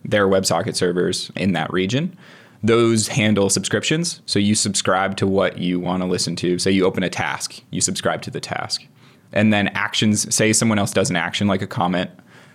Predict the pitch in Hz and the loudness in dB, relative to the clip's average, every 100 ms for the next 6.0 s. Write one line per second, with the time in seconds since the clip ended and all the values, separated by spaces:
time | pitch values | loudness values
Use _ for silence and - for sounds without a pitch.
0 | - 104 - - 101 104 107 - 98 98 | 0 0 0 -4 0 2 2 2 2 2
1 | 92 - 101 - - 95 90 92 92 90 | 2 2 0 -2 0 2 2 0 2 2
2 | 87 95 90 - - 123 135 - - - | 2 0 -2 -4 0 0 0 -10 -20 -20
3 | - - - - 104 98 95 90 87 85 | -20 -20 -20 -2 2 4 2 0 -2 -4
4 | - - 101 110 110 - 98 - - 90 | -8 -8 0 2 0 0 -2 -2 -2 0
5 | - 117 - 95 95 - - 135 160 190 | 0 -2 0 2 2 -2 -2 0 0 -2